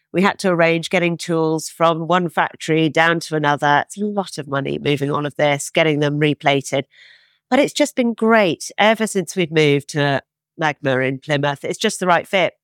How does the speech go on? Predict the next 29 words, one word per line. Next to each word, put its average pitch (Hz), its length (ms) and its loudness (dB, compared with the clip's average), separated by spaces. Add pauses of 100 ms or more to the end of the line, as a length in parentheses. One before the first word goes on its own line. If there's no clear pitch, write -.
(100)
Really 208 380 2
great 170 280 0
team, 156 440 0 (300)
really 185 240 2
good 165 200 0
communications, 143 1080 -2
lovely 180 560 0
modern 160 340 0
factory, 139 680 -2 (360)
uh, 143 240 2 (200)
nice 190 300 0
atmosphere 147 460 0
for 139 60 -4
the 143 60 -6
people 143 300 -2
working 147 420 0
there, 143 280 2 (320)
incredible 196 540 -2
tech. 160 360 -2 (120)
They've 180 120 -2
got 196 120 2
these 196 120 -4 (100)
brilliant 196 340 2
robots 156 640 -2
that - 240 -2
pull, 160 460 0 (480)
uh, 139 300 2
the 156 80 -8
helmets 185 760 0